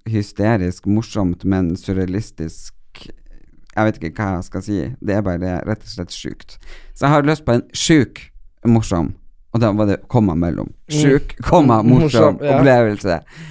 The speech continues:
Speaker 1: Så jeg håper vi ses på Edge i Tromsø. Der har vi, eh, tre helger på rad. Og premiere nå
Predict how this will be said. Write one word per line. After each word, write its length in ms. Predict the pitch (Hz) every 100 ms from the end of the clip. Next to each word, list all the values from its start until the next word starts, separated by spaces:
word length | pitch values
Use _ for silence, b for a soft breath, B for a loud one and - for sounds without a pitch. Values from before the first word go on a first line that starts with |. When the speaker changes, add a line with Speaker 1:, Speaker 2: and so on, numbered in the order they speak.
| 139 B
Speaker 1:
Så 180 | 123 107 104
jeg 140 | 92 104
håper 260 | 113 104
vi 80 | 92
ses 220 | 90 87
på 140 | - 80 -
Edge 540 | 71 71 - - - - -
i 340 | 87 80 60
Tromsø. 460 | - 110 104 - - - -
Der 240 | 101 98
har 220 | 104 98
vi, 380 | 90 87 85 85
eh, 320 | 82 80 80
tre 320 | 82 - 82 73
helger 480 | 82 87 85 82 76
på 280 | - 87 80
rad. 680 | - 95 92 90 90 82 76 - - b b b b -
Og 140 | 131
premiere 520 | 139 123 110 107 98
nå 160 | 95